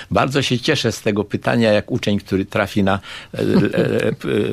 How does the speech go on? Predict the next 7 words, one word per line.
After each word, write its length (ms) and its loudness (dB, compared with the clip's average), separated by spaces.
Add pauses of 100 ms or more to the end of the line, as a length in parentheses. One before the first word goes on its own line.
(100)
kwestię 440 0
dotyczącą 680 0
lekcji, 420 -2
którą 280 -2
szczególnie 560 0
lubi. 360 0 (280)
Otóż 340 -2